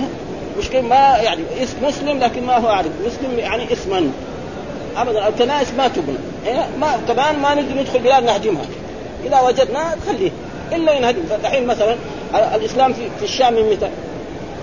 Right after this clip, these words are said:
زيادة عن ألف سنة. في مصر زيادة عن ألف سنة. ها؟ في بعض البلاد كذا. لو كان، كانت الكنائس موجودة كان إيه؟ ما بيجي ولا واحد منهم.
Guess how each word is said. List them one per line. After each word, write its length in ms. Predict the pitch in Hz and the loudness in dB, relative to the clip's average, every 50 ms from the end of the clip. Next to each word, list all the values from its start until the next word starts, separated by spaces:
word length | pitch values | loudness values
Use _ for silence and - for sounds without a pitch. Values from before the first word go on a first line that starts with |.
| - - - - - - | -10 -10 -10 -10 -4 0
زيادة 240 | 254 302 311 294 285 | 2 2 4 4 2
عن 220 | 269 277 277 254 | 2 2 0 -2
ألف 60 | 226 - | 0 2
سنة. 180 | 269 254 202 185 - - - - - - - - - | 2 2 2 0 -4 -8 -10 -10 -10 -10 -8 -4 2
في 100 | 214 233 | 4 6
مصر 340 | 233 262 247 - 403 466 494 - - - - - - - | 6 6 4 4 2 0 0 0 -4 -10 -10 -8 -2 0
زيادة 260 | 214 262 262 269 269 | 4 4 4 4 4
عن 120 | 247 240 240 | 2 4 4
ألف 260 | 247 262 233 226 220 | 2 2 2 -2 -2
سنة. 240 | 262 262 240 220 190 - - - - - - - | 0 0 0 -2 -2 -6 -10 -12 -12 -10 -4 0
ها؟ 160 | 180 220 240 | 2 4 4
في 160 | 240 247 240 226 | 2 2 0 0
بعض 200 | 254 247 233 233 | 2 2 2 2
البلاد 340 | 233 214 240 254 254 240 | 2 4 6 6 6 4
كذا. 240 | - 247 233 220 202 - - - - 156 | 4 0 0 0 -2 -4 -4 -10 -2 0
لو 100 | 208 214 - | 0 2 4
كان، 400 | 269 269 262 226 214 233 214 190 - - 202 - - | 4 4 4 4 2 2 2 2 -2 -6 -10 0 4
كانت 240 | 247 254 247 247 247 | 4 4 4 2 -4
الكنائس 300 | - - 233 247 247 - 220 | 0 0 0 0 0 0 0
موجودة 320 | 208 202 214 233 202 202 | 0 0 0 0 0 2
كان 180 | - 202 185 185 | 2 2 2 2
إيه؟ 100 | 190 208 - - - - - - - | 0 -4 -4 -8 -12 -12 -12 -8 -4
ما 80 | 247 269 | -4 -2
بيجي 220 | 254 277 240 277 | -2 -2 0 2
ولا 140 | 285 262 247 | 2 6 6
واحد 220 | 233 214 160 - | 4 4 4 -2
منهم. 160 | 151 147 139 | -8 -8 -10